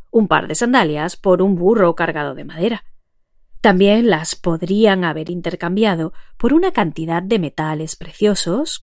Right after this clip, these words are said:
como la plata. Este metal se pesaba en una balanza. Las pesas tenían una gran variedad de formas y materiales. Cada comerciante podría haber tenido su propio juego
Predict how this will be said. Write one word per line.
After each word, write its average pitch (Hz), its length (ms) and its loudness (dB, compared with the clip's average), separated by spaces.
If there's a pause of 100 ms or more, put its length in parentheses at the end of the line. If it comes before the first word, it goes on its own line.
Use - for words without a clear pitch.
(100)
como 160 240 4
la - 140 -14
plata. 254 400 -4 (720)
Este 196 260 2
metal 180 420 -2 (220)
se 220 180 4
pesaba 311 400 4
en 185 140 0
una 196 240 2
balanza. 156 580 -10 (920)
Las 196 180 0
pesas - 460 0 (260)
tenían 254 520 4
una 285 360 2
gran 196 380 2
variedad 165 440 0
de 170 140 -2
formas 185 840 -2
y 202 140 2
materiales. 185 840 -6 (1000)
Cada 196 220 4
comerciante 175 680 0
podría 202 540 -2
haber 180 260 0
tenido 202 420 0
su 196 260 2
propio 180 420 -2
juego 185 560 2